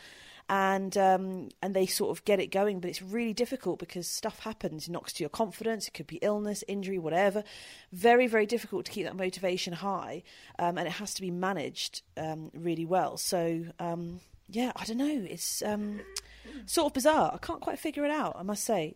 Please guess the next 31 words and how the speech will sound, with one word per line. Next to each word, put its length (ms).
um, 460
that 160
he's 240
still 100
got, 100
I 40
mean, 80
it's 100
great. 440
I 60
don't 180
want 180
him 160
to 100
stop 380
at 160
all, 140
but 120
I 100
just 280
really 340
assumed 440
that 100
this 160
was 160
just 220
sort 160
of 80
a 40
big 320
burst 600